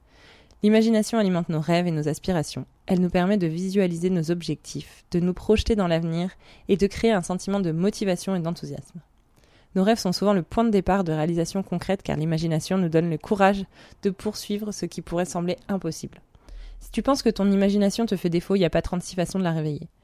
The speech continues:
Parce que oui, à mon avis, l'imagination est un muscle qui se travaille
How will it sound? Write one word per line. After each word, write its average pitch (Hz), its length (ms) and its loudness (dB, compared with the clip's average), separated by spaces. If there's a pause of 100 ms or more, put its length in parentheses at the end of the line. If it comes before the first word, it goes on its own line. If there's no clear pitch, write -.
(140)
Parce 226 180 4
que 247 80 4
oui, 185 220 2 (220)
à 196 60 4
mon 190 140 4
avis, 196 320 0 (140)
l'imagination 202 640 2
est 180 120 -4
un 156 60 0
muscle - 340 -6
qui - 140 -8
se 156 120 -4
travaille 165 460 0